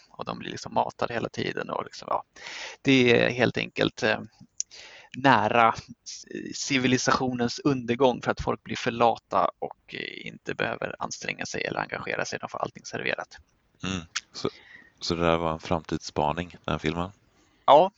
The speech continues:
Speaker 1: ja, precis.
Speaker 2: Ja.
Speaker 1: Jag, jag tror inte att kontext I Q är, eh, orsaken till det. Men, eh,
Speaker 2: <laughs>
Speaker 1: man
Speaker 2: Nej,
Speaker 1: vet
Speaker 2: vi
Speaker 1: aldrig,
Speaker 2: får
Speaker 1: någon
Speaker 2: hoppas.
Speaker 1: gång,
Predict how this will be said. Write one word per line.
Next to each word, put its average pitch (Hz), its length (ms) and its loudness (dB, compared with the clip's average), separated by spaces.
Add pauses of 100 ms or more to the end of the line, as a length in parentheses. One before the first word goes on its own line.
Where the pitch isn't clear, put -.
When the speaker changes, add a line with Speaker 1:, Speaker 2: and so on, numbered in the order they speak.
(160)
Speaker 1:
ja, 160 220 2
precis. - 480 -8 (260)
Speaker 2:
Ja. 90 180 -2
Speaker 1:
Jag, - 240 -4
jag - 180 2
tror 160 360 4
inte 120 240 0
att - 120 -2
kontext - 540 -6 (160)
I 117 40 -12
Q 117 480 -4
är, 113 400 0
eh, 117 60 -2 (100)
orsaken - 440 -6
till - 140 -4
det. - 260 -2
Men, 127 320 0
eh, 127 160 -4 (480)
Speaker 2:
<laughs> - 500 -14
Speaker 1:
man - 180 2
Speaker 2:
Nej, 175 80 8
Speaker 1:
vet 170 120 2
Speaker 2:
vi 175 40 4
Speaker 1:
aldrig, 127 160 2
Speaker 2:
får 95 80 -2
Speaker 1:
någon 160 100 4
Speaker 2:
hoppas. 175 160 2
Speaker 1:
gång, 123 300 -2